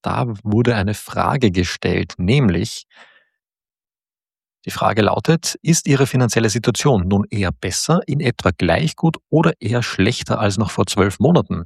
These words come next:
Philipp, was glaubst du, wie haben die Österreicher geantwortet?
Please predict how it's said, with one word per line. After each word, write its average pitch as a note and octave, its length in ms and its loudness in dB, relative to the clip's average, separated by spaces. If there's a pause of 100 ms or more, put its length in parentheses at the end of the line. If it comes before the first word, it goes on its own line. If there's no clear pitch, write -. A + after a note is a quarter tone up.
(160)
Philipp, F#2 400 0
was G2+ 280 -2
glaubst - 340 0
du, C#3 240 2 (540)
wie G2+ 300 -2
haben F#2 300 2
die G2 80 0
Österreicher F2+ 640 -2
geantwortet? - 600 -4